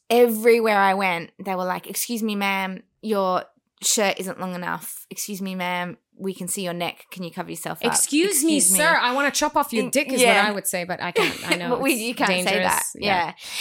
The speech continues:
Speaker 1: And that's the thing is that if you get stuck there, you get stuck there. There's actually nothing the Australian government can do. And
Speaker 2: My
Speaker 1: so you don't
Speaker 2: God.
Speaker 1: wanna take that risk. So you just have to be
Speaker 2: No.
Speaker 1: like, "Yes, fine, fine."
Speaker 2: One of my friends tried to go to Iran from Jordan,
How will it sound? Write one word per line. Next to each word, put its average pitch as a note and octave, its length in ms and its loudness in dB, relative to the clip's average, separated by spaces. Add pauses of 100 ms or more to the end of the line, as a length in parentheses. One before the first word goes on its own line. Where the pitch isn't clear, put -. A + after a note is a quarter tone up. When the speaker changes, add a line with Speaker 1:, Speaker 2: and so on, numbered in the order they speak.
(120)
Speaker 1:
And D#4 120 0
that's F4+ 160 2
the D#4+ 80 0
thing D4+ 260 0
is A#3 160 0
that A3 180 2
if A3+ 100 -8
you A#3+ 80 -6
get B3 200 2
stuck A3+ 300 0
there, G3+ 140 0
you F#3+ 160 -4
get - 240 -2
stuck - 440 -2
there. F3 200 -4
There's F3+ 220 -4
actually F#3 460 -6
nothing E3+ 440 -8
the E3 120 -8
Australian E3+ 460 -6
government E3+ 440 -10
can E3+ 180 -10
do. E3 200 -4 (1200)
And A3+ 100 2
Speaker 2:
My G#3+ 60 0
Speaker 1:
so A3+ 100 2
you G#3+ 140 2
don't G#3+ 100 4
Speaker 2:
God. F3 60 -2
Speaker 1:
wanna G3 160 -2
take G3 240 -4
that - 160 -2
risk. F#3+ 420 -6
So - 220 -4
you F#3 160 -4
just F#3 160 -6
have G#3+ 220 0
to D#4 60 2
be D4 60 2
Speaker 2:
No. G#3 140 0
Speaker 1:
like, D#3+ 120 -6
"Yes, - 340 -8
fine, E2+ 760 -8
fine." D#2+ 580 -8
Speaker 2:
One B3+ 140 2
of E4 80 4
my F4+ 100 2
friends D4+ 300 -2
tried D4+ 220 0
to G#3+ 100 -4
go G3 160 0
to - 240 -4
Iran F3+ 580 -4
from G#3+ 320 0
Jordan, G#3 600 0